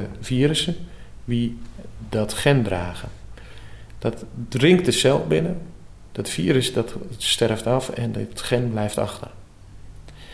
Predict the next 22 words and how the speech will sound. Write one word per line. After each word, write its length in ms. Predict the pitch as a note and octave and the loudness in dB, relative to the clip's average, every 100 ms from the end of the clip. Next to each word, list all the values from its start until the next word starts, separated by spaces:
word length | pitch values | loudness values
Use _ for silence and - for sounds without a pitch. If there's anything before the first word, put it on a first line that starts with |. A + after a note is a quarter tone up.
| - - - | -16 -16 -12
En, 420 | - A#2+ A#2 A#2 - - - | -4 0 0 -2 -6 -12 -8
en 180 | B2 B2 | 0 6
waarom 540 | C3+ D3+ D3 C3+ - | 8 8 6 4 0
moet 260 | C3+ C#3 E3 | 2 4 6
dat 160 | B2+ - | 6 6
dan, 240 | A#2+ A#2 | 4 4
die 120 | A2+ | 2
prednisonkuur? 760 | A2+ D3+ D3+ C3+ A2+ A2 A2+ B2+ | 6 6 6 2 0 -2 -2 -2
Met 160 | A#2+ - | -2 4
prednison 500 | D3+ D#3 C3+ B2 G#2 | 4 4 2 0 0
onderdruk 540 | B2 A2+ G#2+ B2+ D3+ | 0 0 2 2 2
je 160 | - C#3+ - | 0 -4 -2
het 160 | A2+ | 0
immuunsysteem. 720 | A2+ A#2+ A#2+ G#2 - F#2 F2+ F2+ - - - - - - - | 2 4 2 0 -6 -6 -6 -8 -12 -14 -14 -14 -14 -14 -10
Want 140 | - - | -4 2
anders 260 | C3+ C3+ | 4 4
zou 220 | - A#2 G#2 | 2 2 0
je 80 | |
krijgen 580 | G2 B2 C3+ C#3+ C#3 C#3+ - - - - - | 2 6 6 4 2 -2 -4 -14 -14 -14 2
dat 420 | A#2+ A#2 - - - - | 2 4 -2 -10 -18 -10
de, 260 | - G#2 G#2 G2+ G2+ - - - | -4 -4 -4 -8 -12 -14 -12 -8
ehm, 280 | G2+ G2 | -6 -4